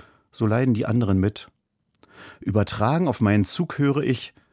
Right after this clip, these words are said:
„Wir gehören als Gemeinschaft auf Zeit im Zug von Frankfurt oder nach Magdeburg zusammen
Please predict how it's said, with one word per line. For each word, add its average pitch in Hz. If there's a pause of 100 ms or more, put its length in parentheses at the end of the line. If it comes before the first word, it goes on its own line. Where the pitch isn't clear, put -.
(400)
„Wir 110
gehören 160
als 120
Gemeinschaft 139
auf 101
Zeit 147
im 107
Zug -
von 120
Frankfurt 160
oder 143
nach 107
Magdeburg 117
zusammen 98